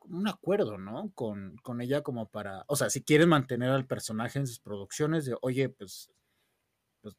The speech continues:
vamos a, te damos un porcentaje y lo seguimos utilizando", aunque, pues, no veo tan descabellado lo que dices, ¿eh? Así como un poco haciendo berrinche,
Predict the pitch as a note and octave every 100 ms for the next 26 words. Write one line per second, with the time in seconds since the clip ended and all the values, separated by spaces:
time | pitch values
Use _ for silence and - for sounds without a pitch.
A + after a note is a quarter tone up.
0 | _ _ _ - A#2+ B2+ C3 B2 A#2+ G#2+
1 | G#2+ G#2 - A#2+ A#2 B2 B2 A#2+ A#2 A#2
2 | A2+ C3+ C#3 - G#3 B3+ - A2 G2+ G#2
3 | G#2+ G#2 A2+ A#2 B2+ B2+ - G#2 - C3
4 | C#3 F3 A3 _ _ _ _ _ _ -
5 | C3 C3 B2+ C3 B2 - C#3+ D#3+ F3 F3
6 | C#3+ - B2 A#2 C3+ C3+ A2 A2+ D3 -
7 | G#2 C#3+ G3 C3+ B2+ A#2 C#3+ C3 A2 G#2
8 | F#2+ C3 B2 C3 C3+ B2+ C3 B2 A#2 C3
9 | C3